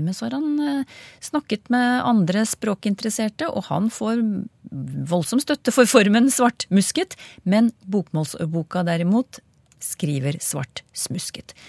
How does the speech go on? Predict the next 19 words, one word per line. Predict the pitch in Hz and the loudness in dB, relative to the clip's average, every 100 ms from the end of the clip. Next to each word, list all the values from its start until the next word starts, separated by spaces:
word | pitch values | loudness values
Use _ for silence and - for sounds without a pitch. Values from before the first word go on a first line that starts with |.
| - - | -20 -18
"Hva | - 135 151 202 | -10 -4 -2 0
skal | - - - - 196 226 | -2 -4 -4 -4 2 4
man | 233 330 | 6 4
tro?" | 302 349 415 | 4 4 4
spør | - - 233 | 0 0 2
han, | 269 349 - | 2 0 -4
og... | - 196 - _ _ | -4 -4 -6 _ _
og | - 254 | -2 0
hva | 143 | 0
er | 131 | -2
opprinnelsen? | - 127 - - - | -4 -6 -8 -10 -6
Ja, | 165 | -2
hva | 214 | 0
skal | - 226 | 2 2
man | 254 | 2
tro, | 247 226 208 | 0 -2 -2
eh, | 214 208 | -2 -2
Sylfes | 220 196 226 | -4 -8 -6
Lomheim? | 214 233 302 | -2 -2 -4